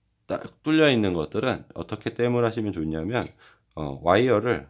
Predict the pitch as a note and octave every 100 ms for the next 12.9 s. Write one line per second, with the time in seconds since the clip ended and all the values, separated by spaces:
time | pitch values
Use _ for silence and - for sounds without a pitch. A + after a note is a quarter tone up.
0 | _ _ _ _ _ _ B2+ B2 A2+ G#2
1 | C#2+ C#2 D2 E2+ _ - F2+ F2 E2+ -
2 | - D#2 D#2 D2 - _ - C#2 - _
3 | _ - - C3 D3 A2 - _ - A2
4 | A2+ - G#2 A2+ B2 G#2+ D#2+ D2+ - _
5 | _ _ _ - E2 E2 - - - _
6 | - F#2+ F#2+ F#2+ A2+ G2 F2 _ _ _
7 | _ _ - E2+ G2+ A2 A#2+ A#2 G#2+ G#2+
8 | A2+ A2+ G2 D2 D#2+ F2+ E2+ D2+ F2+ A#2+
9 | D#2+ - _ _ _ _ _ - C#2 F2+
10 | - - - - - G#2+ A2+ A2+ G2+ D#2+
11 | C#2 D#2 - G#2+ _ _ _ _ - -
12 | A2 - G#2 G2+ - E2 F#2 C3+ -